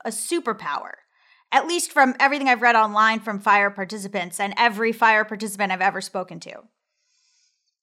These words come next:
In twenty twenty, according to a Vox article called Inside fire, the implausible millennial movement to save, invest, and quit the American workplace,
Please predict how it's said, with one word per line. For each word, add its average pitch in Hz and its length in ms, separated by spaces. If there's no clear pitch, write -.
In 277 120
twenty 370 280
twenty, 240 380
according 269 320
to 262 140
a 226 40
Vox 220 340
article 214 380
called 208 320
Inside 302 460
fire, 220 400
the 214 160
implausible 277 680
millennial 269 440
movement 247 440
to 214 100
save, 247 440
invest, 233 520
and 220 160
quit 269 260
the 262 100
American 220 360
workplace, 220 640